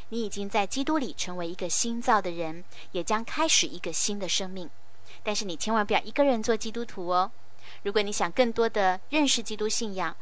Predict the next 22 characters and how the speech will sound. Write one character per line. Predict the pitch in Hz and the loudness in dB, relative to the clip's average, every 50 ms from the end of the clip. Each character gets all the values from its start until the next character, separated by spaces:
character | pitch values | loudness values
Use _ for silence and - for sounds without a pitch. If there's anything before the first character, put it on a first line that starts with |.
| - - - | -6 -6 -4
我 | - 175 | -4 -4
们 | 175 175 | -4 -2
诚 | 190 - 202 214 226 | -4 -2 -2 -2 0
挚 | - 330 | 0 4
的 | 294 294 | 4 4
鼓 | 277 - 196 170 | 4 4 -2 -2
励 | 190 220 220 | -2 -2 -4
你 | 202 180 143 - - - - | -4 -4 -4 -4 -6 0 2
到 | 208 196 190 | 2 2 4
住 | - - 226 214 | 2 -2 -2 -2
家 | 190 - 214 202 196 | -2 0 0 0 0
附 | 196 - 220 | 0 -2 -2
近 | 202 - 185 | -2 -2 -2
的 | 175 160 | -4 -2
教 | - - - 262 240 214 | -2 0 2 2 2 2
会、 | 202 - 226 208 175 - - - - - | 0 0 0 0 0 -2 -2 -4 -4 -6
团 | - - 165 156 160 190 | -4 -4 -4 -4 -2 -2
契 | - - 262 240 - - - - - - | 0 0 0 -2 -2 -4 -4 -6 -6 -4
参 | - 202 190 196 | -2 -2 -2 0
加 | 202 208 196 190 190 196 - - - - | 2 4 6 6 4 4 0 -4 -6 -4
聚 | - - - 233 190 | -4 -2 -2 -2 -2
会。 | - - 196 156 | -2 -2 -2 -2